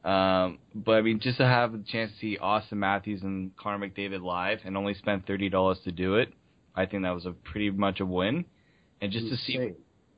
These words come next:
Speaker 1: Yeah, and I couldn't believe it. It was so cheap. And then, like, to be able to see what he did on that goal, on the goal he scored, which is deke out Victor Hedman on his knees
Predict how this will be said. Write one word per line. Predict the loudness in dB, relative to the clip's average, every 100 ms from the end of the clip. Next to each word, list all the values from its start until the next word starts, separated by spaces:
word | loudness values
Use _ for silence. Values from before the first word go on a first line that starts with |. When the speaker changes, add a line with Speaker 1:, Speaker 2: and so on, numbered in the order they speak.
| _ _ _ _
Speaker 1:
Yeah, | 0 0 0
and | -2 -2 -6 -16 _ _
I | -10
couldn't | -4 -4 -2
believe | 0 2
it. | 0 -2
It |
was | -4 -8
so | -8
cheap. | -8 -8 -6 -6 -8 _ -20 -20 _ _ _
And | -2 2
then, | 4 4
like, | 6 6 4 2 -10 _ _ -6
to | -2
be | 2 4
able | 4
to | 2 -6 -6
see | -4 0 2
what | 2
he | 2 -2
did | 0 4 8 8 6
on | 4
that | 4 2 2
goal, | 4 4
on | 4 2
the | 0
goal | 2 2
he | 2
scored, | -4 -6 -2 0 0
which | -2 -6 -4
is | -6 -6 -14 -20 _ 2
deke | 2 6
out | 6 8 4 -2
Victor | -4 0 2
Hedman | 4 4 4
on | 2 2
his | -2 -2
knees | 0 2 2 0 -2